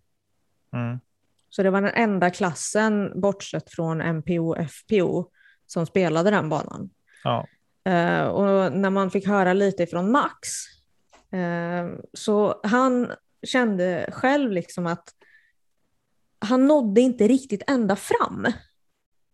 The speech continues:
Speaker 2: på det mesta. Eh, så att det kändes liksom som att allting vart, det saknades lite till.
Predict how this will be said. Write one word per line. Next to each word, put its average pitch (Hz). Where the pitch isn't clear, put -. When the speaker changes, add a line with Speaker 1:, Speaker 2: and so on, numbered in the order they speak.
Speaker 2:
på 262
det 247
mesta. -
Eh, 208
så 220
att 226
det 233
kändes 247
liksom 233
som 220
att 220
allting 214
vart, -
det 226
saknades 233
lite 269
till. 240